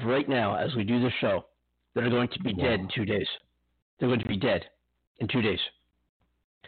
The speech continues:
Speaker 1: These are human lives, folks. This is not a hoax. This is not fake. And, and Trump is going around the country doing these massive spreader events. No masks, people huddled up next to each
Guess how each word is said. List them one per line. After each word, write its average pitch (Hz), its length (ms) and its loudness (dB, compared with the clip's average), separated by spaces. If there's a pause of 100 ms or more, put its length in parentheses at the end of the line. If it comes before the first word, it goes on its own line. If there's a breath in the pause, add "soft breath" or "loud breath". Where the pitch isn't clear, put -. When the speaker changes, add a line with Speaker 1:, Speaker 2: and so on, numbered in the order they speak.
(180 loud breath)
Speaker 1:
These 175 140 2
are 180 80 4 (120)
human 175 300 2
lives, 143 300 4 (180)
folks. 117 260 0 (300)
This 135 160 0
is 156 140 0
not 170 200 4
a 123 80 2
hoax. 123 300 2
This 127 140 -2
is 139 140 -2
not 156 200 2 (140)
fake. 123 300 0 (600 loud breath)
And, 135 220 2
and 117 240 2
Trump 160 240 2 (160)
is 127 160 2
going 143 280 2
around 139 240 4
the 117 80 0
country 156 500 0 (160 loud breath)
doing 127 200 4
these 107 120 0 (140)
massive 127 440 0 (200)
spreader 139 340 2
events. 165 320 2 (840 soft breath)
No 139 200 2
masks, 139 520 2
people 147 260 0
huddled 143 300 2
up 156 140 0
next 143 260 -2
to 160 100 2
each 139 120 0